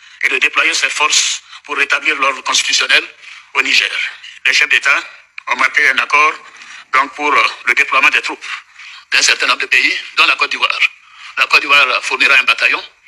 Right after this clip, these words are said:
et a prévu, a pris toutes les dispositions financières pour, euh, l'opération. Si elle doit durer trois mois, les provisions seront faites au niveau budgétaire pour que nos soldats et nos officiers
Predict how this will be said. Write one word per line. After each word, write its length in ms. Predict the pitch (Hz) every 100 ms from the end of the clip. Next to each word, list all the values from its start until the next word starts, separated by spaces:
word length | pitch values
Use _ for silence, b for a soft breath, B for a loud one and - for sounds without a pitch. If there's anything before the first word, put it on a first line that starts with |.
| B B B -
et 120 | 131
a 80 | -
prévu, 420 | 127 127 139 123 -
a 80 |
pris 120 | - 147
toutes 140 | -
les 60 | 131
dispositions 400 | - - - -
financières 460 | - - 156 143 - _ b b b _
pour, 180 | 139 -
euh, 200 | - - - -
l'opération. 540 | 127 131 127 - 139 123 - _ B B _
Si 140 | -
elle 80 | 139
doit 140 | 143 139
durer 220 | 131 127
trois 180 | - 135
mois, 340 | 143 - - _ B B
les 80 | 139
provisions 340 | - 135 - -
seront 220 | - -
faites 220 | - 123
au 40 |
niveau 160 | 143 120
budgétaire 480 | - - - 135 - - B B B
pour 120 | 147
que 140 | 160 139
nos 180 | 139 -
soldats 480 | - 123 143 - - _
et 40 | 139
nos 160 | 131
officiers 360 | 139 - -